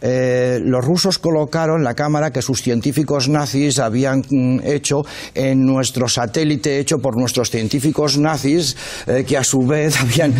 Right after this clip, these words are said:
hecho vuestros cien-, eh, la, la película que habían filmado vuestros científicos nazis", refiriéndose al británico. Es decir, una frase así en medio del, del contexto de la película, que además es un contexto absolutamente con esas, eh, espe-, esa nieve hecha además de, de poliespan y todo este tipo de cosas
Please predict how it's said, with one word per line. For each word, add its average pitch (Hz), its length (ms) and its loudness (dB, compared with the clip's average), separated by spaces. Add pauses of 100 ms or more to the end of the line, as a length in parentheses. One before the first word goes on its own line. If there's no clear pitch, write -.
(220)
hecho 135 300 0
vuestros 135 440 0
cien-, 113 220 0
eh, 117 320 2
la, 107 160 0
la 110 280 -2
película 139 380 0
que 131 60 -2
habían 123 140 0
filmado 131 340 2
vuestros 127 300 0
científicos 120 420 0
nazis", 127 320 -2
refiriéndose 120 460 0
al 107 80 0
británico. 92 500 -2 (580)
Es 127 140 0
decir, 135 180 2 (260)
una 156 200 2
frase 170 320 -2
así 160 460 2
en 110 160 0
medio 143 320 2
del, 143 160 0 (100)
del 113 240 0
contexto 147 440 0
de 160 80 2
la 135 100 0
película, 113 560 0
que 101 80 -2
además 104 360 -2
es 127 60 0
un 135 80 2
contexto 113 380 0
absolutamente 113 840 0 (460)
con 101 180 0
esas, 110 340 0
eh, 110 220 0
espe-, 110 360 -4
esa 113 220 -2
nieve 113 400 0
hecha 117 240 -4
además 110 440 -2
de, 104 340 -4
de 110 100 -2
poliespan 113 720 -2
y 98 80 -2
todo 117 160 -2
este 113 160 -4
tipo 107 200 -2
de 107 120 -2
cosas 123 320 -2